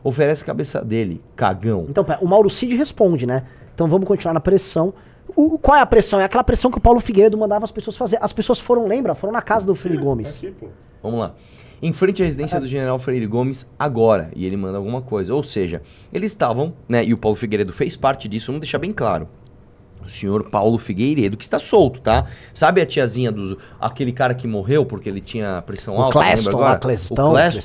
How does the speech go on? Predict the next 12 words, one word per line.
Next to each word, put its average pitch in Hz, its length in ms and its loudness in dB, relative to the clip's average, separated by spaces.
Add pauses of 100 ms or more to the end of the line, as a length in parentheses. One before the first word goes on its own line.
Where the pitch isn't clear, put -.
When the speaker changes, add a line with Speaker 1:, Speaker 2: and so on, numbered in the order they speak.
Speaker 2:
Clestão. 139 220 -2
Speaker 1:
ele 98 140 0
morreu 202 460 8
Speaker 3:
Cleston. - 160 -10
Speaker 1:
na 104 120 0
prisão. 110 440 0 (540)
Clesão, 120 520 0
o, 135 300 -2
o 127 60 -4
senhor 165 680 4
Paulo 147 380 4
Figueiredo 127 760 4